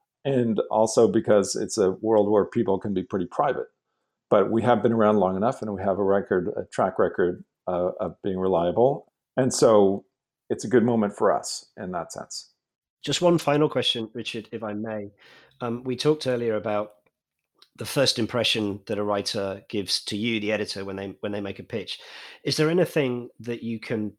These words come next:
Speaker 2: perhaps shed any light on, things that you observe in writers that if you,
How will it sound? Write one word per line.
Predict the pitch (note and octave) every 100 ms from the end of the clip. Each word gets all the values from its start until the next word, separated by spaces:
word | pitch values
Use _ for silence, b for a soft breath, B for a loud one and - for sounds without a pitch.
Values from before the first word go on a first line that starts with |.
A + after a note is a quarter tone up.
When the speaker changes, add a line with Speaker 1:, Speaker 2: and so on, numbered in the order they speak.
| _
Speaker 2:
perhaps | B2+ A2
shed | - A2
any | G#2+
light | G#2 G#2+ G#2+ A2
on, | G2+
things | - D#3 F3
that | D3 C3+
you | B2 C3
observe | A#2+ G2+ G2 A2 G#2+ G#2
in | G#2
writers | A2 G#2+ - G2+ F#2
that | - A2 A2 B B B
if | - A#2
you, | B2